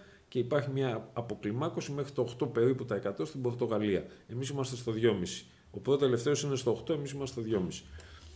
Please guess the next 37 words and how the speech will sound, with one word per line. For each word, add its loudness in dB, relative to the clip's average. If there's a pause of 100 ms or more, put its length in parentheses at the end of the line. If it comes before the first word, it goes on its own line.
(560)
Ε, 0 (100)
ναι, 2
υπάρχει, 0
αλλά 0
θέλει -4
ορισμένες -4
προϋποθέσεις -4
για -6
να -8
συμβεί -6
αυτό. -8 (400)
Θέλει -4
μια -2
συγκροτημένη 0
δημοτική -4
αρχή, -6 (380)
η -4
οποία 0
να -2
έχει -6
ένα, -4 (140)
μια -10
συγκεκριμένη -4
στρατηγική, -6 (240)
να -6
έχει -6
τις -10
οικονο-, -8
να -6
έχει -6
φροντίσει -2
να -6
έχει -4
οικονομικές -6
δυνατότητες -4
για -6
να -10